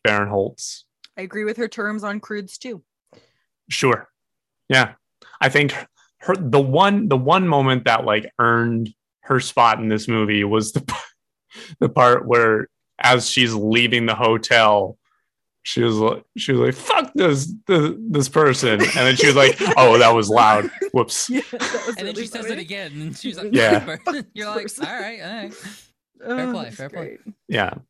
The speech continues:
Speaker 1: It was a great moment, but it was the only one between those characters.
Speaker 3: Yeah.
Speaker 1: The rest of the time, it was just, like, weird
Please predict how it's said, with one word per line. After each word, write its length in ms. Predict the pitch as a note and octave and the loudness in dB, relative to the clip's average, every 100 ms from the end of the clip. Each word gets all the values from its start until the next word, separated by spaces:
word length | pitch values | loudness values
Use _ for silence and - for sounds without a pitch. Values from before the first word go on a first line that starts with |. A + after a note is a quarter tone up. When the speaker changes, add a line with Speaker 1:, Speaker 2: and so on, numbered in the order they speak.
| - | -2
Speaker 1:
It 40 | |
was 100 | B2+ | 0
a 40 | B2+ | 4
great 300 | D3 F#3+ E3 | 6 6 4
moment, 500 | D3+ D3 C3+ B2+ - | 2 4 2 -2 0
but 120 | C3 | 2
it 40 | |
was 160 | C3+ A#2+ | 2 2
the 140 | B2+ C3 | 2 2
only 380 | C3 C3 C3 A#2+ | 2 2 2 0
one 500 | G#2+ A2 G#2+ G#2 G2+ | 2 2 2 0 -4
between 760 | A2 - G#2 G2+ G2 F#2 - _ _ _ _ _ _ _ | -8 -6 -6 -4 -6 -8 -12 _ _ _ _ _ _ _
those 280 | G#2+ F#2+ F#2 | 0 0 0
characters. 760 | A2+ F#2 F#2 - - - - - _ _ _ C3 | 0 0 -2 -8 -12 -12 -14 -16 _ _ _ -18
Speaker 3:
Yeah. 220 | B2+ - | -16 -6
Speaker 1:
The 80 | B2 | 2
rest 260 | B2+ A#2+ | 2 2
of 40 | - | -2
the 100 | B2+ | 0
time, 300 | B2 A2 G#2+ | 2 2 2
it 60 | |
was 160 | G#2+ G2+ | 0 -2
just, 220 | A2 - | -4 -2
like, 160 | G#2+ F#2+ | -2 -4
weird 580 | G2 G#2 G2 G2 F#2+ | -4 -2 0 0 -2